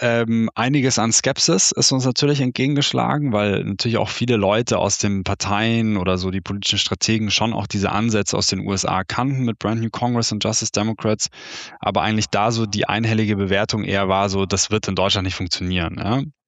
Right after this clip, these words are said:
Es gab ganz viele Leute, die gesagt haben, ihr werdet da gar nicht in die Parteien so richtig reinkommen.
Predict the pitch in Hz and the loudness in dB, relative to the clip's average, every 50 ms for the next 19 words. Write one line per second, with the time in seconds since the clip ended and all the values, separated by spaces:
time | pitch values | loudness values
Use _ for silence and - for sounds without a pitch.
0 | _ _ _ _ _ _ _ _ _ _ _ _ - - 104 95 - - 98 98 | _ _ _ _ _ _ _ _ _ _ _ _ -6 -4 -2 0 0 0 -2 0
1 | - 104 117 120 - 117 107 101 95 92 101 104 - 104 95 98 95 90 87 95 | 0 -2 0 0 0 0 2 2 2 2 2 0 0 -2 -2 -2 -2 0 0 0
2 | 95 98 95 - 101 98 98 95 98 90 95 95 98 107 98 95 95 95 98 98 | -2 -2 -2 -2 -2 -2 0 0 0 0 0 2 0 0 0 0 -2 0 0 0
3 | 101 101 92 98 95 92 - 98 - - 98 98 101 101 98 98 101 92 - - | 0 -2 -2 -4 -4 -2 -2 -2 -2 -2 -2 -2 -2 -2 -2 -2 -2 -2 -2 -4
4 | 107 92 101 110 120 127 120 - - 113 107 110 110 110 110 107 107 | -2 0 0 2 2 0 0 0 0 2 2 2 2 2 2 0 0